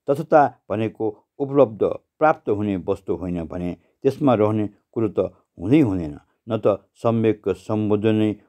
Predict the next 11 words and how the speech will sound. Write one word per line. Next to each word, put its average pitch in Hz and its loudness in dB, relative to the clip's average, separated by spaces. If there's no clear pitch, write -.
उपलब्ध 104 2
हुने 92 2
वस्तु 87 -4
हो, 80 -2
त्यस्तै 127 2
धर्म 123 0
पनि 117 -2
उपलब्ध 135 0
हुने 95 0
वस्तु 117 -2
होइन।" 71 -6